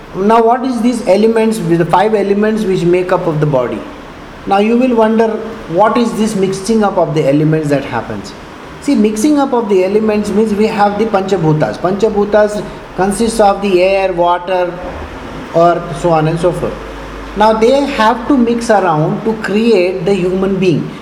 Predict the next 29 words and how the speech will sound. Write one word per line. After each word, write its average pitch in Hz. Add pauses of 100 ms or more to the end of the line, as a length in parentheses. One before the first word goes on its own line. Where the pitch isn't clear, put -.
(140)
that 156
is 208
the 208
body. 156 (140)
The -
body 160
has 180
to 220
come 190
from 175
these 196
Panchabhutas 160
only. 160 (1120)
Now 190
when 220
they 240
are 285
coming 247
from 233
the 220
Panchabhutas, 170 (280)
what 214
happens 202
is, 196 (1200)
when 254
the 269
mixing 262
is 247
happening, 151